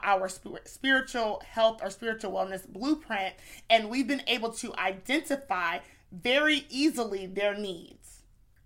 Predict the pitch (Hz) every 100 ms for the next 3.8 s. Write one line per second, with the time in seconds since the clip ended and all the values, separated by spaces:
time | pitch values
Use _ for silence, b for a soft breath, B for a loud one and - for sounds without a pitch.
0 | - - _ - 240 247 247 233 208 202
1 | 165 - - 220 214 - 190 202 175 214
2 | 220 214 - 214 208 202 190 - 196 202
3 | - 190 - 175 - 156 151 -